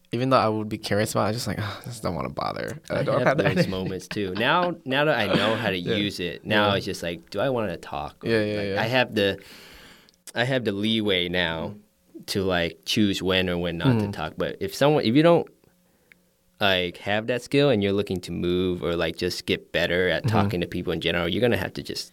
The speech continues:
Speaker 2: do it.
Speaker 1: Yeah, a hundred percent, I agree.
Speaker 2: Mm.
Speaker 1: Whether, regardless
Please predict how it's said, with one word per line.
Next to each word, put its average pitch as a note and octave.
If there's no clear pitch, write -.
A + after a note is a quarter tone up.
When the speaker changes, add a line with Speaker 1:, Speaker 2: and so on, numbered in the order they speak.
Speaker 2:
do D#2
it. -
Speaker 1:
Yeah, G#2+
a A2
hundred A#2+
percent, A#2
I G#2
agree. G2+
Speaker 2:
Mm. G#2
Speaker 1:
Whether, A#2+
regardless A#2